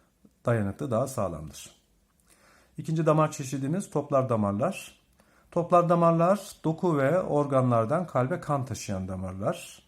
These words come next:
Yani atar damarların yaptığı işin tam tersini yapıyorlar.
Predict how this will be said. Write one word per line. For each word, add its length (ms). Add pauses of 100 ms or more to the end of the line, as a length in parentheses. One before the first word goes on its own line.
(280)
Yani 400 (120)
atar 340
damarların 460
yaptığı 300
işin 220
tam 220
tersini 400
yapıyorlar. 680